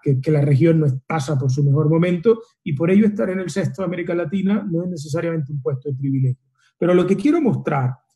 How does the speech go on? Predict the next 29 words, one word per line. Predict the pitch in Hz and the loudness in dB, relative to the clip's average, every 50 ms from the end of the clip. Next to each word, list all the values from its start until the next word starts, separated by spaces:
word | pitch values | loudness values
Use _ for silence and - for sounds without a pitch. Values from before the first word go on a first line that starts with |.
| _ _ _ | _ _ _
es | _ 190 185 165 135 127 - - | _ -2 -2 -2 -4 -6 -4 -2
la | 196 175 170 165 175 | -2 -2 -2 -2 -2
posición | - 320 - - 277 226 - - 226 208 202 | 0 -2 0 0 -2 -2 0 2 2 4 2
de | 190 170 | 2 0
Colombia | - 175 165 165 156 147 135 135 131 127 127 - _ _ _ _ _ _ | 0 0 2 2 2 2 2 2 2 0 -2 -6 _ _ _ _ _ _
pudiera | - 170 165 165 190 208 220 208 196 | 6 6 8 8 8 8 8 6 4
ser | 160 - - 165 156 | 0 -2 -2 0 0
mejor, | 151 139 127 135 139 139 143 - - - - _ _ _ _ _ _ _ _ | 0 0 -2 -2 -2 -2 -2 -2 -4 -8 -12 _ _ _ _ _ _ _ _
pero | - 170 170 | 2 4 4
en | 175 175 | 4 4
efecto, | 185 160 - - 302 311 302 - - 302 311 - - - _ _ _ _ _ _ | 2 0 0 0 0 0 -2 -4 -4 -4 -4 -4 -6 -12 _ _ _ _ _ _
en | - 208 196 190 180 | 4 6 6 6 4
el | 170 170 170 165 - | 2 0 -2 -2 0
tema | - 302 311 320 254 202 | 0 2 2 2 2 2
de | 196 175 | 2 2
innovación | 165 156 156 151 143 139 135 127 - 151 139 131 131 160 277 - - _ _ _ _ _ _ _ _ _ _ | 2 2 2 2 2 2 0 0 -2 -2 0 0 0 0 -2 -4 -10 _ _ _ _ _ _ _ _ _ _
hay | - 240 294 | 2 6 6
mucho | 269 254 226 - 202 160 | 8 8 6 6 4 2
por | 170 156 | 2 0
hacer, | 139 135 - 180 170 143 | -2 -2 -2 -2 -2 0
no | 143 170 - - | 0 0 2 2
quepa | 214 196 - 175 | 2 2 2 0
duda, | 170 180 175 165 151 131 131 131 - _ _ - | 0 2 2 2 2 2 0 -2 -6 _ _ -2
pero | 156 151 147 | 2 2 4
nuestra | 170 220 208 - 202 - - | 6 4 4 4 0 -2 -2
posición | 165 143 123 147 139 240 302 277 | -2 -2 -2 0 0 0 2 2
es | 202 | 0
una | 180 190 185 180 | 0 -2 -2 -4
posición | 175 165 131 143 143 127 180 180 190 202 196 - | -4 -6 -6 -6 -4 -2 -2 -2 -2 -2 -6 -10